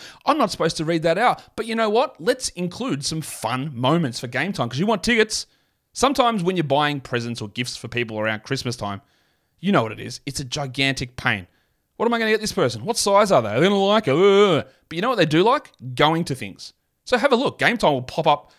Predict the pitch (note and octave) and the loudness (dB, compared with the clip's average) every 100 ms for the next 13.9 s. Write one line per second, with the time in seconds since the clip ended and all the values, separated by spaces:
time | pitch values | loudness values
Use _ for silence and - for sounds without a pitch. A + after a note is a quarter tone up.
0 | _ - - D#3+ F#3 - F#3+ D#3+ E3 - | _ -12 -6 -2 0 0 -2 2 2 0
1 | - _ _ _ _ _ - D#3 E3+ D3+ | -10 _ _ _ _ _ -2 2 4 2
2 | - D3 A#2+ G#2+ A#3+ B2+ B3+ B3+ C3 A2 | 2 0 0 0 0 0 -2 -2 -2 -2
3 | A#2+ A#2 A2+ G#2+ A2+ F3+ G#3+ G3+ D#3+ A3 | -2 -4 -4 -4 -2 -2 -2 -4 -4 -6
4 | D4+ A#3 B3 D#4 - C4 C3+ D#3 G3 F#3 | -6 -8 -6 -8 -8 -10 -6 -4 -2 -2
5 | A#2+ A#2 A2+ - - - D#3 F#3 C3+ - | -4 -6 -8 -10 -14 -4 0 2 0 2
6 | A#2+ B2 - A2 A2 G2+ F#2 G2+ C3+ B2+ | 4 2 0 -6 -6 -6 -6 -4 -4 0
7 | E3 C#3+ C#3 C#3 B2+ - - D#3 C#3 - | 0 2 2 0 -4 -14 -12 -6 -4 -4
8 | - D3+ - B2+ A2+ A#2+ C#3 C3 B2 A#2+ | -2 -2 -2 -8 -4 -2 -2 0 -2 -2
9 | B2 B2 A#2+ - - - D3+ D3 C3 B2 | -2 -2 -2 -10 -20 -4 0 2 2 2
10 | - B2 A#2 A2 A#2+ - G2 A2+ A#2+ A#2+ | 0 -2 0 0 0 -2 -4 -4 -2 0
11 | C3+ B2+ - - D#3+ G#3 E3 C#3+ G#2+ - | 0 -2 -4 -2 0 0 2 0 -2 -10
12 | - - D3+ C3+ D3 E3 D#3+ - E3+ F#3 | -16 -6 -2 2 2 0 -4 -2 -2 0
13 | A#2+ G#2 C#3+ D3 D3 C#3+ D#3+ G2 | -2 -2 0 2 2 4 2 0